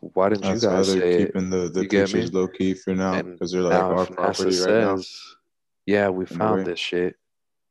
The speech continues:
Speaker 1: then everybody's gonna say, "Well, why the fuck haven't you said anything before? 'Cause you definitely must have found shit before." You get what I'm saying?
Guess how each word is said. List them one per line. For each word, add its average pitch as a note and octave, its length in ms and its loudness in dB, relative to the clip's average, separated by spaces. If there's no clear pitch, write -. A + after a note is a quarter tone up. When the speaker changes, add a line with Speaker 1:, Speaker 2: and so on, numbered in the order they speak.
Speaker 1:
then E2+ 420 -8
everybody's F2+ 360 -2
gonna F2 180 -8
say, F2 320 0
"Well, E2 260 -4
why F2 160 -6
the E2+ 80 -10
fuck - 280 -4
haven't F2 260 -4
you E2+ 80 -12
said F2 200 -10
anything F2 400 -8
before? F#2 400 -2
'Cause - 220 -6
you - 80 -16
definitely F2+ 420 -2
must E2+ 260 -6
have E2+ 100 -8
found F2 260 -4
shit - 240 -4
before." F2 560 -4
You F2+ 100 -6
get F#2+ 140 0
what F#2 80 2
I'm F2+ 100 -6
saying? G2 300 -6